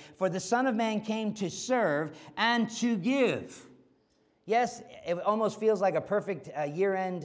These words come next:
s-, offering. Uh, give. Give a little bit more. Give a lot. You know, I'm not, I'm not gonna twist your arm, but I sure would love for you to give too. But the text is, this text doesn't focus on that.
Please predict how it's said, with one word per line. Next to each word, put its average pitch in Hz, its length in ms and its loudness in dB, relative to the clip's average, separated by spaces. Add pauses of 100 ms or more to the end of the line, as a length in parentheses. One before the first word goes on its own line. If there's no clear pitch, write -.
s-, - 240 -18 (100)
offering. 180 500 0 (280)
Uh, 123 240 -2 (240)
give. 202 560 0 (260)
Give 370 200 4
a 370 100 6
little 370 220 4
bit 339 180 2
more. 311 280 6
Give 403 240 6
a 381 100 8
lot. 381 600 2 (480)
You 185 80 -8
know, 131 180 -6 (360)
I'm 165 100 -6
not, 202 300 -4 (280)
I'm 143 100 -8
not 202 140 0
gonna 180 140 -2
twist - 340 -6
your 160 120 -2
arm, 135 220 -2
but 127 120 -2
I 127 120 -2
sure 226 280 -6
would 185 120 -4
love 170 220 0
for 156 60 -12
you 160 180 -8
to 135 80 -8
give 131 280 -6
too. 165 260 -6 (240)
But 202 140 -4
the 208 80 -4
text 262 340 -6
is, 170 180 -10 (140)
this 220 220 -6
text - 360 -2
doesn't 170 320 0
focus 185 320 -2
on 139 180 -2
that. 175 280 -2